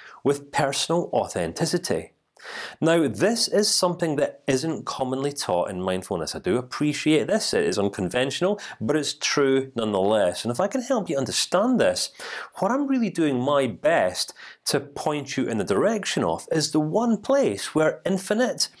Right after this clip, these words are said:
internal peace can actually be found. Not through trying, not through doing, but just simply through being.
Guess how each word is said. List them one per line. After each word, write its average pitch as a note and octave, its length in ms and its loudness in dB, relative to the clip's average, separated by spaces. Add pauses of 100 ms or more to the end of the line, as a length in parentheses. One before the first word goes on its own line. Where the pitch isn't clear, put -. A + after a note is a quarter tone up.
(220)
internal C#3+ 520 2
peace B2+ 380 0
can - 160 0
actually F#3+ 560 2 (240)
be F#2+ 160 0
found. G2+ 720 -2 (560)
Not F3 420 2
through - 280 -2
trying, A3+ 880 2 (200)
not G3 360 2
through C3 300 2
doing, F#3+ 600 0 (600)
but E3+ 140 -4
just - 220 0
simply B2 600 -2 (140)
through F#3+ 280 2
being. G3 460 2